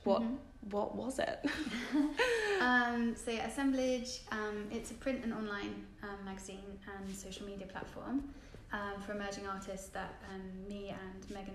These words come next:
Speaker 2: Elliott run. Um, yeah, we set it up when we were at City and Guilds. Um, one of the reasons was because we were both kind of keen writers and we wanted somewhere to sort of publish our own writing.
Speaker 1: Yeah.
Speaker 2: And then also we thought, well, if that's something we're interested in, then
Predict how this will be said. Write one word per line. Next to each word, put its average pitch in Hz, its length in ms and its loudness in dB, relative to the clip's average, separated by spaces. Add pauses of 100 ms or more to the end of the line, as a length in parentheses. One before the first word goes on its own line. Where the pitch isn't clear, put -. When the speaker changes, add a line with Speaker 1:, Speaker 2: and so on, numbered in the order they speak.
Speaker 2:
Elliott - 220 -10
run. 285 320 0 (180)
Um, 208 440 -2 (680)
yeah, 220 140 4
we 214 80 4
set 233 260 0
it - 60 -4
up 214 320 -2
when 202 320 -4
we 196 100 -6
were 190 60 -2
at 190 80 -4
City 208 240 -6
and 196 100 -10
Guilds. 190 560 -2
Um, - 1200 -12 (440)
one 262 220 6
of 247 60 4
the 233 60 2
reasons 226 320 2
was 208 160 2
because 214 280 -8
we 208 120 2
were 208 80 6
both 202 420 0
kind 202 180 -8
of 196 80 -8
keen 208 200 -4
writers 202 400 -4
and 190 80 -6
we 185 80 -6
wanted - 360 -6
somewhere 196 360 -4 (100)
to - 80 -12
sort - 160 -10
of - 80 -16
publish - 340 -8
our 104 140 -6
own 208 100 -4
writing. 220 380 -4
Speaker 1:
Yeah. 196 300 4
Speaker 2:
And 202 100 -6
then 214 160 2
also 214 280 -2
we 196 100 -4
thought, 190 200 -4
well, 190 300 -2 (100)
if - 120 -4 (180)
that's 202 240 -4
something 190 240 -8 (180)
we're 202 160 -2
interested 202 420 -8
in, 196 280 -6
then 190 320 -6